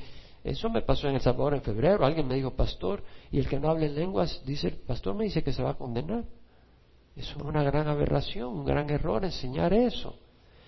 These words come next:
Y produce culpa en la persona, produce confusión. Hay gente que trata de imitar el don de lenguas para no condenarse. Ahora, veamos que es un don. Lenguas es un don, es un regalo.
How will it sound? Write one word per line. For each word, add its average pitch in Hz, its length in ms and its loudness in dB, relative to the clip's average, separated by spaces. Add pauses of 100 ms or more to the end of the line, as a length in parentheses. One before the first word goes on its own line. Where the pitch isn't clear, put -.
(240)
Y 127 100 0
produce 156 520 2
culpa 170 420 4
en 156 80 4
la 147 140 2
persona, 185 720 2 (380)
produce 143 1000 2
confusión. 160 960 -2 (460)
Hay 127 160 6
gente 151 300 4
que 131 120 6
trata 156 500 6
de 170 100 8
imitar 156 540 4
el 143 160 6
don 160 200 0
de 135 100 2
lenguas 156 320 0
para 139 200 6
no 143 120 0
condenarse. 147 840 0 (720)
Ahora, 139 260 2 (100)
veamos 208 400 8
que 190 120 8
es 180 120 2
un 143 220 0
don. 165 340 2
Lenguas 202 380 4
es 170 160 0
un 143 160 -4
don, 180 280 -2
es - 120 0
un - 100 -4
regalo. 151 580 4